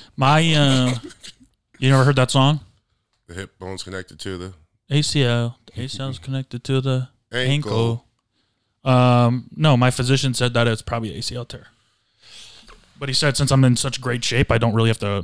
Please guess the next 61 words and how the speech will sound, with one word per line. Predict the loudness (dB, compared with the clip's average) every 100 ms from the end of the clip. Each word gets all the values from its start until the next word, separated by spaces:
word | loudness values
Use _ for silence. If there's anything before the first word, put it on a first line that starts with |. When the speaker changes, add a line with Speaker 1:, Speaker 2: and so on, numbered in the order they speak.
| -4
Speaker 2:
Well, | -2
I | 0
was | 2
Speaker 1:
worry | 4
Speaker 2:
gonna |
Speaker 1:
about | 4
it. |
Speaker 2:
say | 4
Speaker 1:
My | 4
Speaker 2:
that |
Speaker 1:
body | 4 4
will | 2
fix | 0 -4 -2
Speaker 2:
that, | -2
Speaker 1:
itself. | -2 -4 -6
Speaker 2:
that's | -10
kinda, | -8 -8
like, | -8 -10 -12 -14
what | -12
my | -12
point, | -14 -16 -16
though. | -20 -20 _
You | -8
roll | -2 0
your | -2
ankle | -4 -6 -6
all | -6
the | -4
time | 0 0
when | -2
you're | -12
a |
little | -16 -16
kid. | -16 -18 -14
You're | -12
just | -12 -14
back | -18 -18
out | -20
there | -20
the | -20
next | -18 -16
day. | -18 -20 _ _ _ _ _ _ _ _ _ _ _ _ _ 0
Speaker 1:
I |
never | 2 4
rolled | 4 2
my |
ankle | 0 -2
as | -6
a | -6
kid. | -8 -10 _ _
Speaker 2:
Shut | -14 -14 -14
up. | -20 -20 -10
Speaker 1:
This | -2
is |
my | 0
first | 2 0
time | 0
rolling | 2 2
my | 0
ankle. |
Speaker 2:
<laughs> | -2